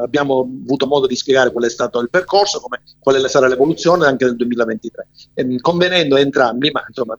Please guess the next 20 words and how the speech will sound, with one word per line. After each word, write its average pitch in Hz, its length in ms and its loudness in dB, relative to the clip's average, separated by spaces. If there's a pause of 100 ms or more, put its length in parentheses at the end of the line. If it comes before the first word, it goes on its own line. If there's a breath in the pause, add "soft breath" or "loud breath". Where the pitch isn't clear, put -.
mi 120 80 -14
pare 123 220 2
che 117 60 -2
ci - 60 -12
sono 120 220 -6 (200)
ampia 139 460 0
documentazione, 131 840 0
cioè 123 160 0
ampie 123 200 -2
mie 131 120 0
interviste, 147 500 -4
dove - 240 0 (220)
prima 165 240 2
o 151 60 0
poi 165 360 0
alla 127 280 0
unificazione 139 600 -2
degli 123 180 -2
aeroporti, 127 500 -2
alla 117 200 -2